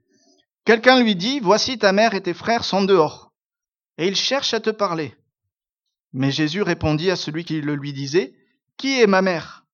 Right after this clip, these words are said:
Et qui sont mes frères ? » Puis étendant la main sur mes, sur ses disciples, il dit, « Voici ma mère et mes frères.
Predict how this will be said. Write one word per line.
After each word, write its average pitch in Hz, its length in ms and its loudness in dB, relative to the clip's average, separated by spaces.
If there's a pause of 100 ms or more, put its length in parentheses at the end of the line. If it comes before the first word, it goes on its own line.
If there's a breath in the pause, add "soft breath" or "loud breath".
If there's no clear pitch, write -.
(300)
Et 175 120 -4
qui 277 140 -4
sont 277 220 4
mes 226 160 2
frères ? » - 480 -8 (840)
Puis 247 200 -2
étendant 180 340 2
la 165 140 2
main 190 180 0
sur 180 180 -4
mes, 151 200 -2
sur - 200 -8
ses 170 140 -2
disciples, 156 520 -8
il 160 160 -6
dit, « 208 400 -6 (440 soft breath)
Voici 220 420 0
ma 185 140 4
mère 185 220 0
et 175 60 0
mes 160 120 0
frères. - 500 -6